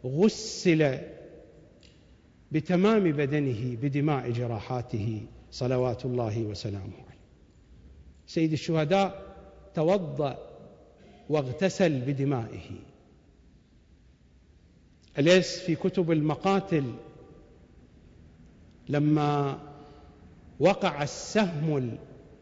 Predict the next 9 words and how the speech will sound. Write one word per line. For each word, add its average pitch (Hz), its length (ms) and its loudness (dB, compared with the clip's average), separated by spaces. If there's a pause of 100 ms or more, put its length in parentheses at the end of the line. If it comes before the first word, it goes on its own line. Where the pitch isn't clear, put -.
(320)
المثلث 165 600 2
في 131 220 -4
قلبه 147 440 2
الشريف، 156 560 2 (1400)
انحنى 190 600 4 (960)
على 185 540 6 (340)
قربوس 165 560 4 (360)
سرج 170 420 4
الفرس 139 720 0